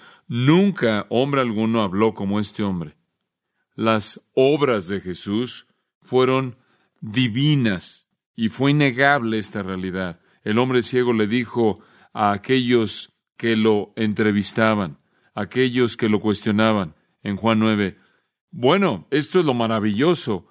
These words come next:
que ustedes no saben de dónde es y sin embargo abrió mis ojos. Si este hombre no fuera de Dios, él no podría hacer eso". La sabiduría de Jesús era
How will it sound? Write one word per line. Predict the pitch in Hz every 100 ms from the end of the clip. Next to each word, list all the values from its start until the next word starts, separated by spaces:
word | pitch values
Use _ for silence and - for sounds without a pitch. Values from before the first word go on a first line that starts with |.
| _ -
que | 117
ustedes | - 175
no | 156 165
saben | - 151 160
de | 123
dónde | 120 151 143 151
es | 139
y | 107
sin | 113
embargo | 113 110 143 139
abrió | 120 110 139
mis | 131 101
ojos. | 110 110 151
Si | 143
este | 139 151
hombre | 147 120
no | 123
fuera | 117 127 113
de | 104
Dios, | 95 135 156 120
él | 117
no | 117 107
podría | 107 98 101 95
hacer | - 95
eso". | 117 151 - 110 _ _ _ _ -
La | 107 110
sabiduría | 113 107 104 104 127
de | 123
Jesús | 107 104 - 139 139 104 - -
era | 113 117 113